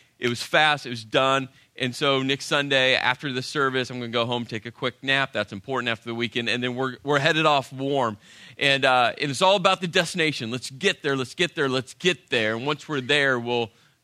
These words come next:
do something. Think about thirty years ago, what vacation was. No laptops, no internet. I mean, flight, you kind of, you would fly some places, but it was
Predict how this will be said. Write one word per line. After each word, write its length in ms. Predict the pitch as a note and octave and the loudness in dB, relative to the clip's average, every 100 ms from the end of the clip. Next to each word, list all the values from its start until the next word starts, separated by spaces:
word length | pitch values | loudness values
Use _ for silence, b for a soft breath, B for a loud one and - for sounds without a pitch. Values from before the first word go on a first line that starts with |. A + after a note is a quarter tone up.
| - | -6
do 160 | E3 D#3 | -4 -2
something. 540 | B2+ G2 - F2 F2+ _ _ _ _ _ _ _ _ _ _ _ _ _ _ | -4 -6 -8 -14 -14 _ _ _ _ _ _ _ _ _ _ _ _ _ _
Think 160 | C#3 D#3 | -4 0
about 220 | D#3 - | 0 0
thirty 220 | D3+ D3 | -2 -2
years 320 | C3+ D#3 D#3+ | -2 -2 -4
ago, 260 | A#2+ F#2+ F2 | -6 -6 -6
what 180 | F#2 D2+ | -6 -8
vacation 720 | G#2+ G2+ A2+ G2+ - F#2 E2+ | -8 -8 -6 -8 -8 -12 -10
was. 480 | D#2+ B1+ - - _ _ _ _ _ _ _ _ _ _ _ _ G#2 | -12 -12 -16 -20 _ _ _ _ _ _ _ _ _ _ _ _ 0
No 160 | C3 | 2
laptops, 880 | E3+ D3 D3 - D3+ D3 - - - _ _ _ _ - | 4 4 2 -6 -10 -10 -12 -14 -14 _ _ _ _ -4
no 240 | B2+ D3+ | 0 2
internet. 480 | D#3+ D#3+ D3 D3+ - _ _ _ _ _ - | 2 2 0 -2 -4 _ _ _ _ _ -8
I 40 | |
mean, 160 | C#3+ C#3+ | -4 -4
flight, 500 | - F3 F3 F3+ D3+ D3 | -4 2 4 4 0 -8
you 160 | D3+ | -10
kind 260 | - F#3 F3+ | -4 0 0
of, 160 | E3+ | 0
you 320 | B2+ D#3+ E3+ E3 | -2 -6 -6 -6
would 120 | D#3+ | -8
fly 400 | - F#3 F#3 F#3 | -4 4 4 4
some 400 | E3 - F3+ F3 | 2 2 0 0
places, 480 | F3+ D#3 D3+ C3 A#2+ | 0 0 0 -8 -8
but 240 | C#3 B2 | -4 0
it 120 | B2 | 0
was 300 | F3+ E3 B2+ | 2 0 -2